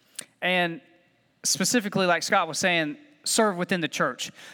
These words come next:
So number five, serve the church body need. For just a second, we get to focus on us, right? We get to focus on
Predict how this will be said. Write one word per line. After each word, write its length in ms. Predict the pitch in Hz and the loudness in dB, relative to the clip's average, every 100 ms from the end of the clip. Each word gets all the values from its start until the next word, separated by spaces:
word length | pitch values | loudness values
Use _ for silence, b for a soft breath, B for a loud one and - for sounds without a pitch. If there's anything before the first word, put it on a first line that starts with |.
| B | B
So 360 | - 180 165 - | 2 2 0 -2
number 220 | 214 190 | -2 0
five, 440 | - 185 165 - - _ _ | 2 2 2 0 -14 _ _
serve 560 | - - 214 208 170 - - | -4 2 2 2 -4 -12 -8
the 120 | 165 | -6
church 480 | - 196 175 - - - - | -2 -2 -2 -4 -10 -14 -2
body 400 | 151 143 139 139 | 2 2 0 -2
need. 360 | 143 120 - - _ _ _ _ _ - - | -2 -4 -8 -20 _ _ _ _ _ -18 -4
For 100 | 220 | -2
just 220 | 214 285 | 0 0
a 40 | 226 | 2
second, 360 | 262 247 196 - B B B | 2 2 -2 -6 B B B
we 120 | 202 247 | -2 -2
get 100 | 269 | 0
to 60 | |
focus 340 | 208 240 233 214 | 0 0 2 0
on 160 | 175 | 0
us, 380 | 165 151 - - | 2 0 0 -4
right? 240 | 143 147 - - | 0 0 -2 -8
We 80 | 190 | -4
get 100 | 233 | -2
to 60 | |
focus 300 | 220 208 196 | 0 0 0
on 220 | 185 170 | 0 0